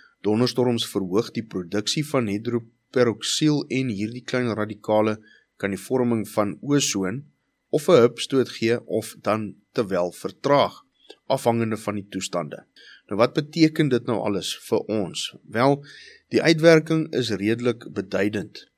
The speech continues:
Donderstorms kan help om die konsentrasie van besoedelingsstowwe te verminder, wat 'n groot oorwinning vir luggehalte is,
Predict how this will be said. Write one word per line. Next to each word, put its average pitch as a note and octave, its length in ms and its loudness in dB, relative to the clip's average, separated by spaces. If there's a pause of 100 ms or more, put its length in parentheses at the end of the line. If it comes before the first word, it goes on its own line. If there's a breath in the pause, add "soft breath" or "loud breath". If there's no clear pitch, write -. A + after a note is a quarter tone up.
Donderstorms B2+ 640 0
kan A2 160 -4
help A#2 300 0
om G#2 160 -6
die G2 80 -4
konsentrasie A2 840 -2
van G#2 220 -6
besoedelingsstowwe B2 880 -4
te - 100 -10
verminder, G#2+ 640 2 (480 loud breath)
wat G2+ 140 0
'n G2 220 -2
groot E3 320 0
oorwinning G2+ 500 -2
vir G#2 160 -2
luggehalte F#2+ 680 0
is, B2 300 0